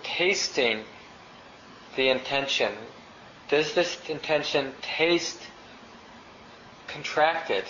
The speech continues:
You know, does it taste like release? What does it feel like, this about to moment? It's like a seed. It's about who we're gonna become. Because every time we act on an intention,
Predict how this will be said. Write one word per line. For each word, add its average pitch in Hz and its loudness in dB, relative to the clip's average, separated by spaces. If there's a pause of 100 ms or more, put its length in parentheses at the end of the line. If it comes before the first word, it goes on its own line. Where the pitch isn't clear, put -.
You 127 -4
know, 123 2
does 123 0
it 143 -6
taste 143 0
like 131 4
release? 120 -2 (560)
What 143 -2
does 160 -4
it 160 -2
feel 185 0
like, 92 0 (680)
this 123 0
about 120 4
to 123 -6
moment? 110 0 (460)
It's - -6
like 131 4
a 120 0
seed. 151 0 (1300)
It's - -2
about 139 6 (320)
who 180 2
we're 175 6
gonna 139 2
become. 135 2 (1300)
Because 135 0
every 180 6
time 156 2
we 139 -2
act 143 2
on 123 4
an 123 4
intention, 123 -2